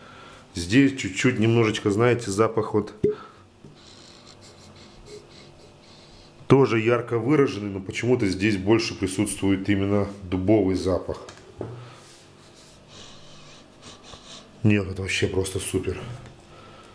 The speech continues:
Надо пробовать, надо пробовать. Развёл до крепости сорок. Пробуем через недельку. Прошло чуть больше недели, пробуем ром из бочки.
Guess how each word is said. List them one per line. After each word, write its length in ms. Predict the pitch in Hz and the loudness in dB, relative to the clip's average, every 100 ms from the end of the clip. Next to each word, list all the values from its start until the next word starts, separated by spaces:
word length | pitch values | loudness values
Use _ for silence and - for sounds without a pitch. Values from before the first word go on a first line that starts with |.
| - - - - - - - - - - - 202 | -20 -20 -20 -20 -20 -20 -20 -20 -20 -20 -20 -8
Надо 280 | 190 - - | -2 0 -2
пробовать, 480 | - 117 139 123 - - - | -2 -4 -4 -6 -6 -6 -4
надо 300 | 120 120 120 | -4 -2 -2
пробовать. 580 | - 101 98 101 - - - - - - - - - - | 0 0 0 -2 -4 -8 -12 -16 -20 -20 -20 -20 -20 -8
Развёл 420 | 87 92 90 87 | -4 0 2 0
до 80 | 80 | 0
крепости 460 | 82 82 - - - | -4 -6 -6 -10 -8
сорок. 420 | - 127 135 - - - - - - - - - - | -4 -2 -4 -8 -16 -20 -20 -20 -20 -20 -20 -20 -8
Пробуем 480 | - 87 87 107 107 | 0 2 2 0 0
через 300 | - 76 71 | -6 -8 -6
недельку. 580 | 73 73 87 90 - 101 - - - _ _ _ _ _ _ _ - | -6 -2 -2 -2 -4 -6 -8 -20 -20 _ _ _ _ _ _ _ -4
Прошло 260 | 117 110 127 | -2 2 0
чуть 180 | 113 | 0
больше 280 | 107 113 131 | 0 0 0
недели, 380 | 165 160 180 160 | -2 2 2 0
пробуем 460 | - 131 120 117 107 | 0 0 2 0 0
ром 220 | 110 107 | 0 -2
из 120 | 87 | -6
бочки. 500 | 87 90 - - | -8 -8 -8 -14